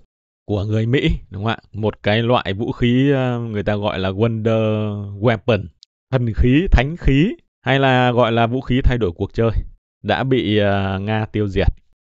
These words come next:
Và người tiêu diệt nó thì lại là một cái U A V Lancet.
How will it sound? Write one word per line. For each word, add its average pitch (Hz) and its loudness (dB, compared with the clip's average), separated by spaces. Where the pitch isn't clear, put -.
Và 113 0
người 123 2
tiêu 127 0
diệt 117 0
nó 110 0
thì 110 2
lại 95 -4
là 98 -4
một 95 -6
cái 95 -2
U 113 -2
A 110 0
V 104 -4
Lancet. 117 0